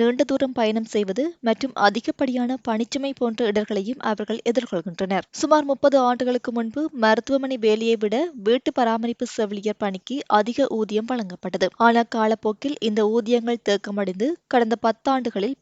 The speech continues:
பணவீக்கத்துக்கு ஏற்ப உயரவில்லை. இது தொடர்பாக விக்டோரியாவின் ஆர்டர் ஆஃப் நர்சஸ் அமைப்புடன் பேச்சுவார்த்தை நடத்தி வரும் ஒன்டாரியோ செவிலியர்கள் சங்கம் சம ஊதியம் என்ற கோரிக்கையில்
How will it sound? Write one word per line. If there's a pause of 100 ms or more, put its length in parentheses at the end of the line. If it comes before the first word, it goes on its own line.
பணவீக்கத்துக்கு
ஏற்ப
உயரவில்லை. (300)
இது
தொடர்பாக
விக்டோரியாவின் (120)
ஆர்டர்
ஆஃப்
நர்சஸ் (120)
அமைப்புடன்
பேச்சுவார்த்தை (100)
நடத்தி
வரும் (200)
ஒன்டாரியோ (120)
செவிலியர்கள்
சங்கம் (160)
சம (160)
ஊதியம்
என்ற (120)
கோரிக்கையில்